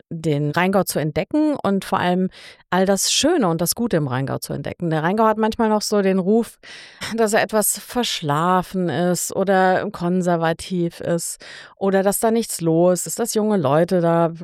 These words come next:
ja, wenn dann nur zum Weintrinken kommen, wenn überhaupt. Aber ich finde, dass der Rheingau jede Menge zu bieten hat. Und als ich vor neun Jahren mit dem Bloggen angefangen habe, war natürlich erst so ein bisschen die Befürchtung, oh, mir könnten vielleicht irgendwann die Themen ausgehen.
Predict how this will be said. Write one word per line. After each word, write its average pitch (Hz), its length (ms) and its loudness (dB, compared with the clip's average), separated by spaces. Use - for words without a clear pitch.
ja, 160 240 0
wenn 170 140 0
dann 170 120 0
nur 170 140 -2
zum 190 220 -2
Weintrinken 165 540 -2
kommen, 165 300 -2
wenn 160 120 -2
überhaupt. 160 500 0
Aber 185 460 4
ich - 200 -8
finde, 202 260 2
dass 185 200 2
der 180 120 2
Rheingau 170 500 2
jede 175 360 2
Menge 156 260 0
zu - 160 -8
bieten 160 340 -2
hat. 160 220 -2
Und 165 320 0
als 160 240 -2
ich 165 240 -4
vor 170 120 -4
neun 165 240 2
Jahren 170 200 0
mit 165 80 -2
dem 151 160 0
Bloggen 170 300 2
angefangen 160 580 0
habe, 151 280 2
war 180 240 2
natürlich 196 420 2
erst - 180 0
so 220 60 2
ein 220 40 2
bisschen 240 240 0
die 233 80 2
Befürchtung, 214 720 2
oh, 214 220 2
mir 190 100 4
könnten 185 300 -2
vielleicht 175 240 -2
irgendwann 165 240 0
die 156 120 -2
Themen 208 300 0
ausgehen. 147 600 -2